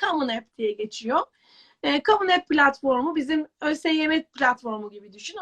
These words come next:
Oraya birebir yazıyorsunuz. İşte, e, örnek olarak söylüyorum.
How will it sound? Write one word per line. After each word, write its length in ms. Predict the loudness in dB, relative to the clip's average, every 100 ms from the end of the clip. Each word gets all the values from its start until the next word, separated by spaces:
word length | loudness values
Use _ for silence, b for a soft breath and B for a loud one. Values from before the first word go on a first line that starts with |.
| 0
Oraya 280 | 0 -2 -2
birebir 400 | -2 -2 -2 -2
yazıyorsunuz. 800 | 0 2 4 4 2 -10 -20
İşte, 360 | -10 -4 -2 -2 b b b b 4
e, 260 | 6 6 4
örnek 320 | 2 2 2
olarak 300 | 2 0 0
söylüyorum. 600 | 0 0 0 -2 -2